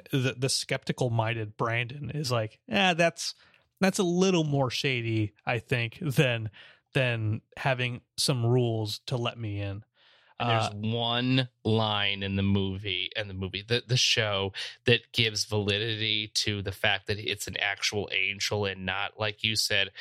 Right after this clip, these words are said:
Speaker 2: another snake oil salesman, which, you know what? I thought that too for a min-, instant. There's one line that he says that works with, and I checked it, I rewound it, the dog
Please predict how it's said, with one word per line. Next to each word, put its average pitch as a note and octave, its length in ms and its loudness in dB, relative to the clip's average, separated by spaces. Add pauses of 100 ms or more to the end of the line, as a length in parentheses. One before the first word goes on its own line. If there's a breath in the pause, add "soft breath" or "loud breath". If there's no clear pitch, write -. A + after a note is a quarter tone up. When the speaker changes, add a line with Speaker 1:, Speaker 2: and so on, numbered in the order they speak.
(160 loud breath)
Speaker 2:
another G#2 400 2
snake G2 460 0
oil A2 280 4
salesman, A#2 600 0
which, A2+ 200 0 (220 loud breath)
you D#3+ 80 4
know F#3 160 2
what? E3+ 260 2 (680)
I C#3+ 160 6
thought B2+ 260 4
that A#2 180 2
too A2 220 0
for G#2 260 0
a G2+ 120 -4
min-, G#2+ 340 4
instant. G2+ 500 -4 (280 loud breath)
There's F#2+ 280 -4
one C3 560 2
line G#2 520 0
that F#2+ 160 -6
he B2 120 -2
says G#2 600 0 (240 loud breath)
that A2+ 240 2
works A2 540 0
with, G2+ 400 -2
and A2 100 -4
I F3+ 120 -2
checked - 380 0
it, G2 120 -2
I F#2 60 -4
rewound A2+ 600 -2
it, F2+ 240 -6 (680 loud breath)
the A2 100 -2
dog A2 640 2